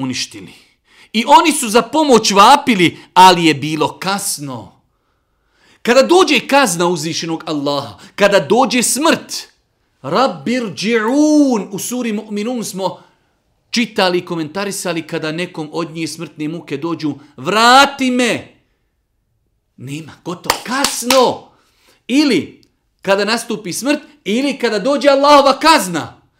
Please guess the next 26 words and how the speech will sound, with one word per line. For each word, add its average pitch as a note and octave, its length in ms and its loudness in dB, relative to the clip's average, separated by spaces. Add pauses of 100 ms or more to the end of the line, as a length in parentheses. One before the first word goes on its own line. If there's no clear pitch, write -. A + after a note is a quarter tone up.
(140)
Nema C#4 480 -2
više, A#3 480 -4
gotovo, A#3+ 680 -2
kasno! A3 720 -4 (280)
Pa D#3 140 -8
kaže A3+ 280 -4
uzvišeni F#3 500 -6
Allah, F#3+ 440 2 (840)
„Koliko C4 460 4
smo G#3 180 -6
mi G#3 200 0
naroda F#3 380 2
prije G#3 240 -4
njih F3+ 180 -4
uništili C3 560 -8 (140)
i F3 200 -14
oni B3+ 280 0
su B3 180 -2
za A#3 160 4
pomoć C4+ 500 4
vapili, G#3 760 2
ali C#3+ 260 2
je B2+ 60 -2
bilo A#2 320 -10
kasno, D3+ 600 -10
gotovo, F#3+ 960 -2